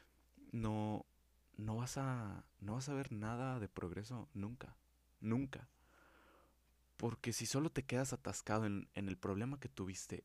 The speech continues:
ahorita, o hace un año, y no avanzas solo por ese problema, no, no vas a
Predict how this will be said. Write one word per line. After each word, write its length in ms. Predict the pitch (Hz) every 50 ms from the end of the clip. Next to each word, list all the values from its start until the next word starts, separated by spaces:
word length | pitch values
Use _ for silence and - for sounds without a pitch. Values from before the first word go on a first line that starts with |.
| _ -
ahorita, 540 | - 101 92 92 107 117 - - 95 92 - - - - - - - - - - - _ _ _
o 320 | - - 95 98 90 - - -
hace 220 | - - - 113
un 200 | 110 107 101 104
año, 280 | 120 127 107 92 85 101 - - _ _
y 100 | - 117
no 160 | 113 110 110
avanzas 680 | 123 120 113 110 120 123 120 - - 120 - - - -
solo 300 | - - - 104 104 107
por 180 | - - 92 90
ese 100 | 95 104
problema, 460 | - - 87 87 - 95 101 101 - - - - - - - - - - -
no, 540 | - 117 120 117 123 131 135 135 131 - - - _ _ _ _ _ _ _ _ - - - _ _ _
no 200 | 110 113 120 120
vas 260 | 131 143 147 - -
a 480 | 175 175 165 165 160 143 127 107 -